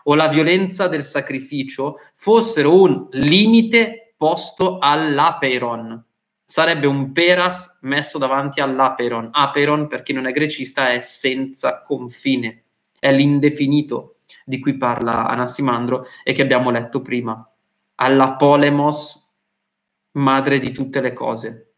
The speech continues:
alla grande madre, a quell'oscuro ventre della grande madre, io devo mettere un limite, perché sennò partorirà violenza su violenza. Mm. Ehm,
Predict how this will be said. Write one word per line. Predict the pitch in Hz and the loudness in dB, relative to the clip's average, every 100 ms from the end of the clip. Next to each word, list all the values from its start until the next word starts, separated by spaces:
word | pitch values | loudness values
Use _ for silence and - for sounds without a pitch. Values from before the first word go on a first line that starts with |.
| _ | _
alla | 127 131 | 0 2
grande | 135 151 180 185 151 | 2 4 4 2 4
madre, | 139 135 135 135 165 185 185 _ _ _ _ _ - | 4 2 0 0 0 -4 -10 _ _ _ _ _ -14
a | 131 | -8
quell'oscuro | - 131 131 135 - - - 175 165 139 139 151 151 - _ | -4 -2 0 -2 -4 -12 -6 -2 0 2 2 0 -4 -16 _
ventre | 127 139 127 127 123 135 127 143 151 - _ | -2 0 0 -2 -6 -2 0 -2 -4 -14 _
della | 139 135 | -2 0
grande | 127 147 147 135 | 0 0 2 2
madre, | 131 123 117 123 131 147 - _ | 2 0 0 -2 -2 -4 -8 _
io | 143 | 2
devo | 147 147 139 | 2 2 2
mettere | 123 120 139 131 | 0 -2 -4 -4
un | 131 | -2
limite, | 131 127 120 117 | -2 -2 -4 -8
perché | - 113 120 | -8 -10 -8
sennò | - 120 113 | -8 -10 -6
partorirà | 120 - - 123 117 113 | -6 -6 -8 -8 -4 -6
violenza | 113 117 113 113 113 - _ _ _ _ | -6 -8 -10 -14 -18 -20 _ _ _ _
su | - - 131 | -8 -4 0
violenza. | 127 120 113 117 113 113 - _ _ _ _ _ _ _ _ _ _ _ _ _ _ _ _ - | 0 0 -2 -4 -10 -14 -14 _ _ _ _ _ _ _ _ _ _ _ _ _ _ _ _ -10
Mm. | 117 - - _ _ _ _ _ _ _ _ - - - - | -10 -10 -16 _ _ _ _ _ _ _ _ -20 -20 -20 -2
Ehm, | 143 139 135 127 123 120 117 | 2 4 4 2 0 -4 -6